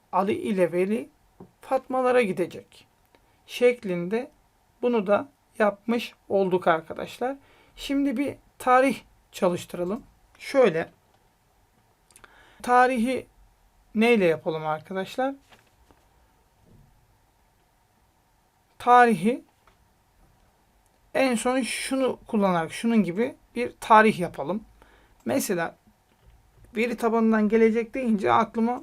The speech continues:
böyle bir örnek geldi. Mesela tarih çekecek olsun. Gün eşittir bunu diyelim veri tabanından çekiyor. İşte bugün ayın kaçı? Yirmi bir olsun diyelim. Ya da ileriki bir tarih olsun.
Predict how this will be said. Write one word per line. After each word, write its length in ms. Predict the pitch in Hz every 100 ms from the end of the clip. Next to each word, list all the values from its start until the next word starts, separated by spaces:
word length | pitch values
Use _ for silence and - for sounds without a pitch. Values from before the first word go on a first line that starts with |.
| -
böyle 320 | 240 226 180
bir 160 | 226 -
örnek 420 | - 226 220 202 -
geldi. 420 | 143 143 175 - _ _ _ _
Mesela 240 | - 277 277
tarih 360 | 262 277 269
çekecek 500 | - 202 196 175 160
olsun. 400 | 170 160 - 247 - _ _
Gün 320 | 269 233 - _ _ _ _ _ _ _ -
eşittir 420 | 254 233 - 226
bunu 220 | 226 247
diyelim 320 | 247 240 240
veri 160 | 226 240
tabanından 520 | 220 208 208 202 196
çekiyor. 500 | 185 - - - - - _ _ _ _
İşte 340 | - 196 196 _
bugün 200 | 240 233
ayın 200 | 226 220
kaçı? 300 | 214 202 -
Yirmi 360 | 202 220 214 190
bir 60 |
olsun 380 | 170 - - -
diyelim. 280 | - - - _ _ _ _ _ _
Ya 160 | 208 196
da 220 | 185 202 - _ _ -
ileriki 460 | 202 180 165 202
bir 100 | 208
tarih 360 | 196 190 185 175
olsun. 320 | 156 151